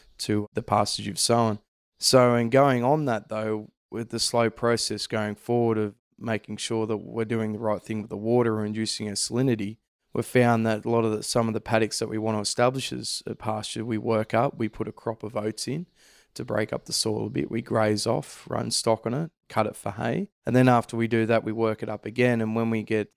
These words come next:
a series of weeks of wetter weather that had lend itself to growing those introduced pastures, we sow, and we have done that through use of a band seeder behind a plough, which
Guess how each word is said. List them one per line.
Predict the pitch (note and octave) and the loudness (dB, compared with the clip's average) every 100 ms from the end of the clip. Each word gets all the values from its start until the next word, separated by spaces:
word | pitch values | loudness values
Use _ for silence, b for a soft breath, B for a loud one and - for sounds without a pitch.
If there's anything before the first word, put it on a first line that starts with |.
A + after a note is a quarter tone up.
| - | -12
a | |
series | G#2 - A2 G#2+ G#2 | -6 -2 0 0 -2
of | G2+ | -4
weeks | G#2+ G#2+ - - | -4 -4 -4 -8
of | A2 - | -10 -4
wetter | A2 G#2 | -2 0
weather | G2+ B2 B2 G#2 - b b b | 2 2 2 0 -8 b b b
that | A2+ G#2 | -2 -2
had | G#2+ A#2 | -2 -2
lend | A#2 A2 | -2 -2
itself | G2+ - A2 G#2 - | -4 -4 -4 -6 -12
to | A2 | -6
growing | A2+ A2 G#2 - | -2 -2 -4 -8
those | - B2+ C3+ - | -12 -10 -6 -4
introduced | A2 G#2 - G#2 F#2 | -2 -4 -6 -8 -6
pastures, | - A2+ B2+ - - A#2+ - _ | 0 2 2 -4 -10 -10 -12 _
we | - A2 | -2 2
sow, | - A#2 A2+ | 4 4 4
and | G#2+ | 0
we | A2 | 0
have | A#2+ A2+ | 0 0
done | A2 G#2 | -2 -4
that | G#2 G#2 - | -4 -6 -8
through | - | -6
use | G#2+ G#2+ G#2+ - | -4 -2 -2 -4
of | A2 G#2+ | -10 -8
a | G#2+ | -6
band | A2 G#2+ G#2 | -2 0 0
seeder | - G#2+ G#2+ G#2 G#2 G#2+ | -2 0 2 2 2 -2
behind | A2+ G#2 G2+ | -8 -6 -4
a | F#2+ | -6
plough, | - A#2 A#2 G#2+ | 0 4 4 4
which | G2+ G2+ - | -2 -8 -14